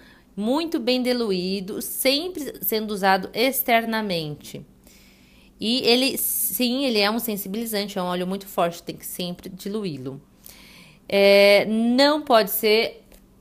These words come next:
associado ao uso de medicamentos homeopáticos pelo alto nível de cineol, né?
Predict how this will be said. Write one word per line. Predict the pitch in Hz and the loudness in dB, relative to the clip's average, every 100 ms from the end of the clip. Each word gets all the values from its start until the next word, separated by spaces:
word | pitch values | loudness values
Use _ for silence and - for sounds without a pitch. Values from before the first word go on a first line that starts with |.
| - | -2
associado | 208 202 208 196 - 190 180 190 | 0 2 2 2 6 8 8 6
ao | 185 | 4
uso | 185 226 247 208 | 4 -2 -4 -6
de | 190 196 | -4 -4
medicamentos | 196 196 196 185 180 196 | -4 -4 -4 -4 -4 -4
homeopáticos | 185 196 196 254 349 - 202 | -2 0 4 4 4 -4 -10
pelo | - 180 175 | -4 0 2
alto | 170 175 | 2 0
nível | 175 165 170 | -8 -8 -10
de | |
cineol, | 165 - 185 226 330 220 330 | -12 -10 -6 -2 4 4 2
né? | 220 240 | -2 -6